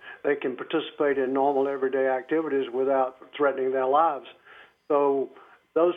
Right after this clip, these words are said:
two things go together. They're not in opposition. Uh, I think that will be his priority. And I think there's room here for, um, I think, uh, agreement with, uh, Republican friends and colleagues on, you know, things like infrastructure,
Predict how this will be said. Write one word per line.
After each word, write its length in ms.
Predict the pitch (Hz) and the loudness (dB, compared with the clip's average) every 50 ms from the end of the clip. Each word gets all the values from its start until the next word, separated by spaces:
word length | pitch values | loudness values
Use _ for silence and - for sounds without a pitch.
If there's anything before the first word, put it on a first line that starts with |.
| - | -2
two 120 | - 180 160 - | -4 -4 -2 -2
things 260 | 170 160 156 147 135 - | -2 0 0 -2 -2 0
go 120 | - 151 147 | 0 0 0
together. 420 | 139 131 147 156 156 156 139 127 | 0 0 0 0 0 0 -2 -4
They're 180 | 117 131 135 135 | -2 0 0 0
not 200 | 135 139 147 147 | 0 0 -2 -4
in 120 | 139 135 | -4 -6
opposition. 680 | 139 135 131 - 135 120 117 147 143 - - 135 113 110 - - - - _ _ _ _ _ | -6 -8 -6 -4 -4 -2 0 0 -2 -2 -4 -6 -8 -8 -12 -18 -20 -20 _ _ _ _ _
Uh, 40 | 131 | 0
I 280 | 131 127 127 135 143 147 | 0 2 2 2 2 2
think 220 | 147 156 151 - | 2 0 0 0
that 200 | 156 147 151 156 | 2 2 2 2
will 120 | 143 139 139 | 2 -2 -2
be 160 | 135 147 147 | 0 0 2
his 160 | 143 139 131 - | 2 2 0 -2
priority. 540 | - 147 139 139 139 139 139 139 147 151 151 147 - - _ _ _ - - - | 0 2 2 4 4 4 2 2 0 -2 -4 -8 -14 -20 _ _ _ -20 -8 -4
And 140 | - 143 156 | 0 2 2
I 80 | 170 175 | 2 2
think 220 | 175 190 185 180 185 | 4 2 2 4 4
there's 260 | 185 175 175 165 - 147 | 4 4 4 2 0 0
room 320 | 165 180 185 180 165 165 | 2 2 4 2 0 -2
here 320 | 151 156 165 170 165 165 160 165 | -2 0 2 2 2 2 0 -2
for, 380 | - 151 147 147 147 143 143 143 - _ _ _ _ _ _ _ | -2 0 2 2 2 2 0 -4 -8 _ _ _ _ _ _ _
um, 500 | - 139 135 139 139 139 139 135 131 131 - _ _ _ _ | 0 2 4 4 4 2 2 0 -4 -6 -10 _ _ _ _
I 120 | 151 147 160 | 2 2 2
think, 340 | 156 - 160 156 147 143 - - _ _ - | 2 0 0 0 0 -2 -8 -14 _ _ -2
uh, 300 | 160 151 147 147 147 147 | 0 0 0 0 0 0
agreement 440 | 143 143 156 170 180 175 160 147 147 | 0 2 2 4 4 2 0 -2 -2
with, 240 | 151 156 151 135 131 | 0 0 0 2 0
uh, 320 | 143 143 143 143 139 139 | 0 2 2 0 -2 -2
Republican 640 | 143 147 147 - - 180 190 190 190 - 151 135 123 | -4 -6 -2 2 2 2 2 2 -2 -4 -4 -4 -2
friends 300 | - 160 151 147 143 127 | 0 2 2 2 2 0
and 160 | 127 131 131 | -2 -4 0
colleagues 560 | 139 143 139 139 139 139 143 156 160 156 - | 0 2 2 2 2 0 -2 -4 -6 -6 -4
on, 300 | 143 147 143 143 143 135 - - - - - - _ _ _ _ | -4 -2 -2 -4 -6 -8 -12 -16 -20 -20 -20 -20 _ _ _ _
you 60 | - 135 | -8 -6
know, 100 | 135 - | -2 0
things 240 | 160 160 160 147 - | 0 0 0 0 2
like 240 | 156 156 151 147 170 | 2 2 2 2 0
infrastructure, 680 | 170 170 165 160 - - 156 135 123 - - 123 - | -2 -2 -2 -4 -4 0 0 0 0 -2 -6 -10 -10